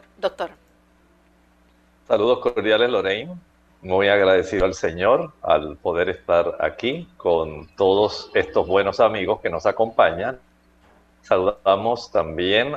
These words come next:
Speaker 2: a todos aquellos que no solamente por la radio, sino también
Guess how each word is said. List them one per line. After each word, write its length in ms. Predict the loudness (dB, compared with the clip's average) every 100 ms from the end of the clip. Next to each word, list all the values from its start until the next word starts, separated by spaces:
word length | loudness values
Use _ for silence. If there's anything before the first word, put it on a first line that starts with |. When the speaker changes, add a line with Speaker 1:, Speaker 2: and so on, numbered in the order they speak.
| -2
Speaker 2:
a 340 | 0 2 0 0
todos 240 | -4 0
aquellos 580 | -2 0 -4 -4 -6 -8
que 600 | -8 -2 -2 -2 -4 -6
no 100 | -10
solamente 540 | -6 -4 -4 -6 -4 -6
por 260 | -2 -4
la 140 | -2 0
radio, 340 | 0 0 -2
sino 220 | -8 -10
también 680 | -4 -6 -6 -10 -6 -6 -6